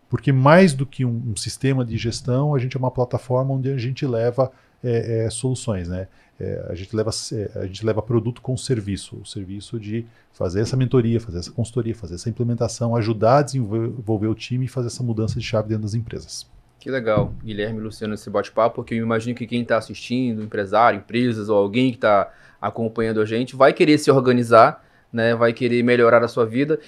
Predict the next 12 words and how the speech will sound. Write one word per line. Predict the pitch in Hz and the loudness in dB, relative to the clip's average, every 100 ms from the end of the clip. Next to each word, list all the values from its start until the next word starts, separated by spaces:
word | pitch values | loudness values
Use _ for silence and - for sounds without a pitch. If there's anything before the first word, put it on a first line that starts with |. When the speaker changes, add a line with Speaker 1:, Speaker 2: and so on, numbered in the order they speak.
| - | -8
Speaker 2:
e | 175 | -4
fica | 226 226 | 2 4
aquela | 220 208 | 4 2
curiosidade, | 202 196 208 196 143 | 2 2 4 4 4
pô, | - 175 | 2 -2
se | 120 - 160 | -4 -6 -6
eu | 180 | -6
entrar, | 175 151 135 | -2 2 2
será | 147 | 2
que | 143 | -2
eu | 156 | 0
vou, | 147 143 123 | 2 2 0